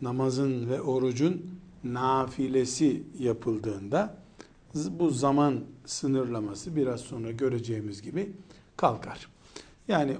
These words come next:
oruç ibadeti Ramazan demektir. Farz olan oruç ibadeti Ramazan demektir. Bu bir. İkincisi, e, aç kalmak değil, yememeye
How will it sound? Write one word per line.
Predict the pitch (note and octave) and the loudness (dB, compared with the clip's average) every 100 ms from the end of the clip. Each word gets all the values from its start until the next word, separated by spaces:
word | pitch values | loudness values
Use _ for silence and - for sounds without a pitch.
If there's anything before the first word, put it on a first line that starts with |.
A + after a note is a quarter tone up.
| - | 0
oruç | E3+ F3+ F#3+ - - - - | 2 4 2 0 -10 -8 2
ibadeti | D3 C#3 C3 C3 B2+ A#2+ B2+ - F3+ A#3 - - - - | 2 4 4 4 2 2 0 2 0 0 -4 -14 0 6
Ramazan | D3+ D3+ D3 C#3+ A#2 | 8 8 6 4 4
demektir. | G#2 F2+ - - - - - - - | -2 -6 -10 -12 -16 -14 -16 -18 -4
Farz | - C3 B2+ | 4 6 6
olan | A#2+ A#2+ A#2 | 0 -2 -2
oruç | - C#3+ C3+ B2 | 0 2 2 -2
ibadeti | - A#2 A2+ A2+ - G3+ G#3 - - - - | -4 -2 0 0 0 0 0 -12 -20 -20 0
Ramazan | C#3+ C#3+ C3+ B2 A#2+ G#2+ | 4 4 4 0 -2 -2
demektir. | G#2+ G#2 G#2 G3 G#3 - - - - - | -4 -6 -2 -2 -2 -6 -18 -20 -20 -4
Bu | F#3+ E3+ | 0 2
bir. | E3+ G#3 - - | 2 2 -2 -4
İkincisi, | G#3 D#3+ C#3+ B2+ B2 - G#3 A3+ - - - - - - - - _ - | -2 0 0 0 -4 -2 -2 -4 -8 -16 -16 -16 -16 -16 -16 -20 _ -8
e, | C3 A#2+ A2 A2 C#3+ - - - _ - | -4 -2 -2 -4 -6 -12 -16 -20 _ 0
aç | D#3 G#3 - - - - - _ | 4 4 2 -10 -12 -20 -20 _
kalmak | - C#3+ C#3+ D3 C#3+ C#3 C#3 D3 C#3 - - - - | 0 6 6 6 2 0 2 2 0 -8 -12 -16 -4
değil, | B2 D3+ B2+ - - - - _ _ _ - - - - _ _ - - - | 6 8 6 2 -10 -20 -20 _ _ _ -20 -20 -20 -20 _ _ -20 -20 -8
yememeye | B2 B2+ F3+ F3+ D3+ C3+ A#2+ A#2 C3 F3 G#3+ | 0 6 6 6 4 4 2 2 2 2 -2